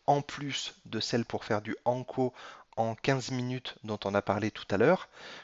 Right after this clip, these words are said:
Vous avez donc les dorayaki, donc les pancakes avec, euh, justement la pâte de haricots rouges au milieu. Donc vous prenez deux pancakes et la pâte de haricots rouges au milieu.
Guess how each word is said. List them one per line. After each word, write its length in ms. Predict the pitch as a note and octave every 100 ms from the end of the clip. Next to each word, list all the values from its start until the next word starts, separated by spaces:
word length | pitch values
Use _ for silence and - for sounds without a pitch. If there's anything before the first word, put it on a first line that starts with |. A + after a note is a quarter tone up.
| -
Vous 240 | A#2+ C3
avez 220 | C3+ C#3
donc 260 | B2 A#2 -
les 220 | G#2+ G#2 - A#2
dorayaki, 800 | A2+ A#2+ B2 A#2 A#2+ - F3 G#3 - - -
donc 220 | A2 G#2
les 80 | A2
pancakes 800 | - - B2 B2+ - C3+ - - -
avec, 380 | - G#2+ A2+ -
euh, 160 | G#2+ G2+ - - -
justement 420 | G#2+ - A2+ A#2 -
la 140 | G2+
pâte 240 | - B2 A#2
de 80 |
haricots 340 | A2+ A#2 - A2+
rouges 300 | A2 A#2+ - -
au 80 |
milieu. 280 | G#2+ G#2 A2
Donc 140 | G#2+ F#2+
vous 100 | -
prenez 200 | G2+ F#2
deux 140 | A2+
pancakes 540 | G#2+ G#2+ A2 G#2+ - - -
et 200 | A2+ G#2+ _ - -
la 120 | G2+
pâte 160 | G2+ F#2+
de 80 |
haricots 240 | G2 G2+ G2
rouges 140 | G2
au 40 | F#2+
milieu. 260 | G#2 D#3